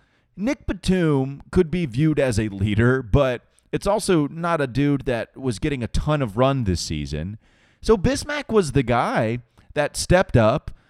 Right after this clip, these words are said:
played twenty minutes per game, which is about what his career average is, went out there and played extremely hard, and it's what the players actually talked to when discussing a leader.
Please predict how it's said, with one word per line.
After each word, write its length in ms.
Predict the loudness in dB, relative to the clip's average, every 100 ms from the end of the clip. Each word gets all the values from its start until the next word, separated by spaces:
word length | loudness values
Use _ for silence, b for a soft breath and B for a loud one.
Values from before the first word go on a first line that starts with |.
| b
played 440 | 0 0 -2 -8 -4
twenty 320 | 0 2 4
minutes 260 | 4 2 0
per 140 | -2
game, 380 | -2 -4 -4 -6
which 160 | -6
is 100 | -4
about 400 | -4 -2 -2 0
what 100 | 2
his 140 | 0 0
career 340 | -4 -2 -2
average 400 | -2 -2 -4 -4
is, 360 | -4 -4 -6 -10 b b
went 200 | -2 0
out 200 | 0 -2
there 240 | 0 2 2
and 80 | 0
played 240 | -2 -2
extremely 480 | -4 -4 -4 -2 0
hard, 460 | 0 0 0 -2 -4
and 100 | -8
it's 200 | -6 -4
what 180 | -4
the 80 | -4
players 540 | -6 -4 -2 -2 -4 -4
actually 400 | -6 -6 -4 -2
talked 420 | -2 -2 -4 -2
to 200 | 2 2
when 220 | 2 -2 -4
discussing 560 | -6 -4 -4 -4 -6
a 40 | -4
leader. 420 | -4 -4 -6